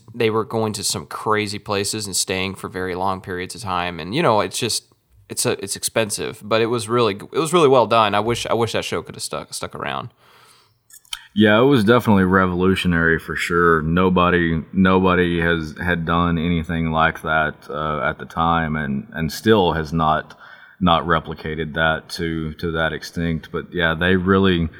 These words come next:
Speaker 2: they really re-, revolutionized, uh,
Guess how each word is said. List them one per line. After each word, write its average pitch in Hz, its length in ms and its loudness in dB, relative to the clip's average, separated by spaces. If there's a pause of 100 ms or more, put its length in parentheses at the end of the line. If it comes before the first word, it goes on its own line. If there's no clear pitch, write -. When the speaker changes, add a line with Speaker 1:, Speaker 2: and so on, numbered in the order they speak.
(800)
Speaker 2:
they 101 160 6
really 104 460 8
re-, 90 200 0 (1300)
revolutionized, 82 1400 2
uh, 78 360 0